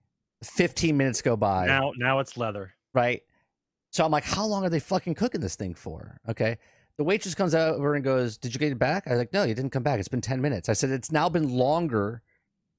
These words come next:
Speaker 1: than I originally sat here to get it originally." I was like, "So I've been here now twenty-five, thirty minutes and I still don't have," and I, I've, I finished my sides.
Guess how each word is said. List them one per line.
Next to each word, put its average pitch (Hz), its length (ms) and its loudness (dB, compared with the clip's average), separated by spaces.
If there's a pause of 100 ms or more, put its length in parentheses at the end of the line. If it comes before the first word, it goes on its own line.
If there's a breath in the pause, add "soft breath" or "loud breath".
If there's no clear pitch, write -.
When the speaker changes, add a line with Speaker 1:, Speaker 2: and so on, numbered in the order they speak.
Speaker 1:
than 143 120 2
I 143 100 2
originally 143 500 2
sat 117 400 0
here 117 180 -2
to 120 80 -4
get 131 180 0
it 139 100 0
originally." 131 480 -2 (400 soft breath)
I 117 60 4
was 120 160 2
like, 117 400 2
"So - 120 -2
I've 131 120 0
been 170 80 2
here 156 120 2
now 135 160 2
twenty-five, 151 760 -2
thirty 151 240 2
minutes 101 440 -2 (100)
and 117 120 0
I 113 60 4
still 120 180 -4
don't 143 120 2
have," 123 300 0
and 127 140 2
I, 139 120 0
I've, 127 220 0 (100)
I 120 140 2
finished 156 380 0
my 151 100 2
sides. 101 540 0